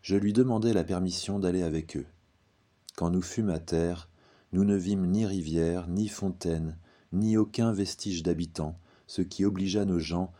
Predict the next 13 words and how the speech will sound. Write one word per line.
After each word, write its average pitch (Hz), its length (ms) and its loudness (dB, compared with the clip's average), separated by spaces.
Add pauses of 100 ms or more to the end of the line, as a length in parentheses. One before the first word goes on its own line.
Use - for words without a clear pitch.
(120)
à 82 100 -4
côtoyer 90 540 0
le 85 100 0
rivage 76 600 -4 (240)
pour 90 160 -6
chercher - 440 -2
de 85 120 2
l'eau 90 280 4 (280)
fraîche - 680 -4
proche 95 260 -2
de 85 80 -2
la 78 140 2
mer. 71 420 -8